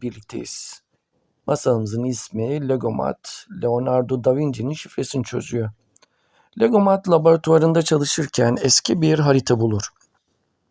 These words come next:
Haritanın köşesinde Leonardo da Vinci'nin imzası ve gizemli semboller vardır.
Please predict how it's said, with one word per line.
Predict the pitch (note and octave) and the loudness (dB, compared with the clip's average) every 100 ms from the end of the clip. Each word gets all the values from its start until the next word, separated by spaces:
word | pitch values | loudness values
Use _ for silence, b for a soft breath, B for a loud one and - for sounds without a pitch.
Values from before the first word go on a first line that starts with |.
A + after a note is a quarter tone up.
| _ _ _ _ _ | _ _ _ _ _
Haritanın | D#3 F3 D3 B2+ | 2 4 4 2
köşesinde | B2+ D#3 C3 - A2 G#2+ C3+ D#3 C#3+ | 2 0 0 0 -2 0 4 4 4
Leonardo | A#2+ A#2+ C#3 C3+ C3+ | 4 4 4 2 2
da | C3+ | 2
Vinci'nin | C#3+ B2 B2 | 2 0 2
imzası | B2+ A2+ A2+ A#2+ - D3+ D#3+ G#3+ B2+ | 2 2 -2 -2 0 0 0 0 2
ve | B2+ | 0
gizemli | B2 A#2 A2 A#2 B2+ | 0 -4 0 0 0
semboller | - B2+ B2+ B2 B2 A#2+ | 0 2 4 4 4 4
vardır. | A#2+ - - - | 2 -2 -8 -18